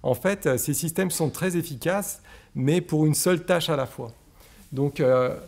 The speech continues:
pour tout ce qui est apprentissage de nouvelles, euh, choses, ça reste vraiment très compliqué.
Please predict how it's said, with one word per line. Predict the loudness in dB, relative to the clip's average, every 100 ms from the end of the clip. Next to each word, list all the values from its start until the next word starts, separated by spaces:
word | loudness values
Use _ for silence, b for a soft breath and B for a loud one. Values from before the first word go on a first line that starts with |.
| -8
pour | -2 -2
tout | -2
ce | -6
qui | 0 2
est | 2
apprentissage | -2 -2 -2 -2 0 0 2
de | 0
nouvelles, | 0 2 2 4
euh, | 2 2 2
choses, | 0 2 2 2 -4 -8 b b
ça | 2 4
reste | 6 2 0
vraiment | -6 2 4 4
très | 2 0 0
compliqué. | 0 -2 -4 -4